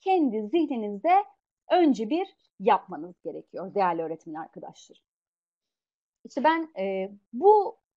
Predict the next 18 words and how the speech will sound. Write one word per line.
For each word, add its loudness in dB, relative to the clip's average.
e, -4
sunumu -4
hazırlarken -4
örneğin -4
yaklaşık, -4
e, -4
üç -8
haftadır -4
bu -8
sunumla, -10
e, -18
uğraşıyorum. -8
E, -6
ve 2
acaba 4
hangi 0
görseli 2
kullansam, -2